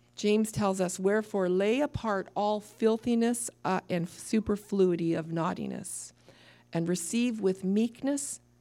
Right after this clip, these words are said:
the engrafted word, which is able to save your souls. Be ye doers of the word, and not hearers only,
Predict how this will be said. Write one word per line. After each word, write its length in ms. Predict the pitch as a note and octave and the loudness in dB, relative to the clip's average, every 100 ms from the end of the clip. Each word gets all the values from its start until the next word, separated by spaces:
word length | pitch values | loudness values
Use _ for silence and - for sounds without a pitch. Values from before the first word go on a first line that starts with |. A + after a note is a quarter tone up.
| _ | _
the 140 | F#3 F3+ | -4 -2
engrafted 640 | E3 D#3+ E3+ F#3 - G3 | -2 -2 -2 -2 -6 -4
word, 400 | F3 D#3+ C#3+ E3 - _ _ _ _ | -2 -2 -4 -8 -18 _ _ _ _
which 180 | E3 E3+ | -6 -4
is 140 | E3+ | -2
able 220 | F3 F#3 F#3+ | -2 -2 -4
to 100 | F3 | -6
save 640 | - - G3+ A3 A3+ G#3+ | -6 -2 0 0 -2 -6
your 420 | F#3 F#3 F#3+ F#3+ | -4 -2 0 -4
souls. 760 | F#3 - F3 F3 E3 D#3 - - _ _ _ _ _ _ _ | -6 -6 -2 -2 -2 -6 -12 -18 _ _ _ _ _ _ _
Be 160 | G3+ G#3+ | -2 0
ye 240 | G#3+ G3+ | 0 -2
doers 580 | E3 - A3 A#3 F#3+ F3 | -4 -4 -2 0 0 -2
of 160 | - F3+ | -8 -6
the 120 | E3+ | -4
word, 340 | E3+ E3 D#3+ - - - | 0 0 -2 -8 -20 -14
and 180 | F#3+ G3 | -4 -2
not 280 | G#3 G#3 G#3+ | 0 -2 -4
hearers 580 | - - A3 G#3 F#3+ F#3+ | -8 -4 0 0 -2 -2
only, 460 | G#3 G#3 G#3 E3+ E3 | 0 0 0 -2 -6